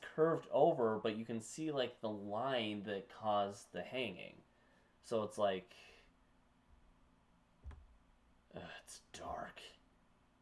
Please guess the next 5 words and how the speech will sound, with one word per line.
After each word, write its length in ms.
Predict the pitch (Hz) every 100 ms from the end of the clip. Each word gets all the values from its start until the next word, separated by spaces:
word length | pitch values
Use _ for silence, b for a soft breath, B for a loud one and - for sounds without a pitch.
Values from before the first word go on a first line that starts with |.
| _ -
Anyway, 840 | 185 180 127 87 80 85 98 151 - - - - -
that 280 | 131 180 185
being 240 | 196 175
shown 600 | 156 - - 127 123 120 -
off 460 | 107 98 87 101